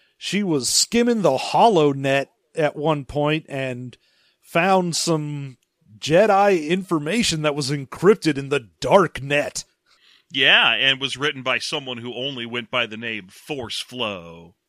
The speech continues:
Speaker 1: <laughs>
Speaker 2: And his b-, and his beats were sick.
Speaker 1: Force Flow. Ask your doctor if Force Flow is right for you.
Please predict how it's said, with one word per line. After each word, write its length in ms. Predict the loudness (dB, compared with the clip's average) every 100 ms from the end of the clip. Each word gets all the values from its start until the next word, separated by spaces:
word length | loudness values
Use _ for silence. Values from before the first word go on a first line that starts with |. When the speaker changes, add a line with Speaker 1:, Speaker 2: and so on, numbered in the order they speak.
| -20
Speaker 1:
<laughs> 920 | -20 _ -16 -16 -10 -10 -8 -12 -12
Speaker 2:
And 600 | -10 -10 -8 -10 -10 -4
his 240 | -4 -4
b-, 160 | -10 -20 _ _ -16
and 120 | -4
his 240 | -4 -4
beats 360 | -4 -6 -4 -8
were 120 | -6
sick. 560 | -6 -2 -2 -2 -4 -12 _ -20 _ -18 -18
Speaker 1:
Force 440 | -4 2 4 2 -2
Flow. 840 | 0 2 4 4 2 0 -4 -2
Ask 240 | 0 0 -2
your 100 | -4
doctor 480 | 0 -2 -2 -8
if 80 | -10
Force 340 | -4 2 2 0
Flow 300 | -4 -4 -4
is 180 | -8
right 240 | -4 -4 -6
for 140 | -12
you. 420 | -10 -10 -8 -8